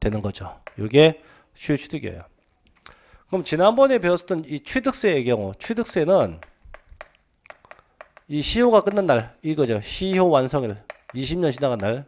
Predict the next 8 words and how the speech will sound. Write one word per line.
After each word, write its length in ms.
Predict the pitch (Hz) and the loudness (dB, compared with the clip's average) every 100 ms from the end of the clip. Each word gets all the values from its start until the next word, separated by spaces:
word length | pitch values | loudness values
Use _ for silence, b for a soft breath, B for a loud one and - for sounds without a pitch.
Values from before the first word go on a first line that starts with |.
| - | -14
시효 640 | - 156 160 165 165 - b b b b | -6 0 4 4 2 -6 b b b b
완성일을 960 | - 117 139 175 156 131 160 143 95 90 _ _ _ - _ _ - _ - - | -4 -2 0 0 2 2 2 2 -2 -8 _ _ _ -20 _ _ -20 _ -20 -16
취득 220 | - 202 | -6 -6
시점으로 280 | - 185 143 | 0 0 2
봐요. 200 | 117 98 - | -2 -4 -10
시효가 460 | - - 160 156 156 | -12 -2 0 2 2
완성된 480 | 131 127 143 139 135 | 2 0 -4 -4 0
날을 540 | 131 131 165 175 175 | 0 2 2 2 0